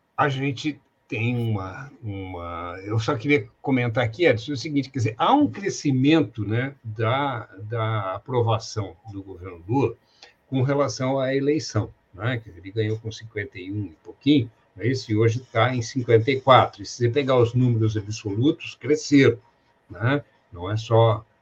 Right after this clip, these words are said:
eu pensei, ah, porque não, teve mais abstenção e não sei o quê. Então, bom, acontece que em números absolutos cresceu. O que é um bom sinal,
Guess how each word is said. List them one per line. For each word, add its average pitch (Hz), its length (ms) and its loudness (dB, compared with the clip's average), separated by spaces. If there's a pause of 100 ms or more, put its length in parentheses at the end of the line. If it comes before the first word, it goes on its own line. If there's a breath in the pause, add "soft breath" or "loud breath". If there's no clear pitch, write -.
(120)
eu 104 120 -10
pensei, 117 280 -6
ah, 135 140 -2
porque - 280 -16 (600)
não, 101 420 2 (920)
teve 110 220 2
mais 113 260 4
abstenção 107 800 -2
e 104 40 -2
não 113 80 2
sei 117 160 -4
o - 20 -6
quê. 110 100 -6
Então, 113 180 -6
bom, 131 200 -4 (260)
acontece 135 360 -8
que 147 80 -2
em 131 40 2
números 127 340 2
absolutos 123 540 -4
cresceu. - 440 -6 (500 loud breath)
O 214 80 -6
que 247 100 8
é 285 60 12
um 311 80 10
bom 330 160 12
sinal, 339 480 6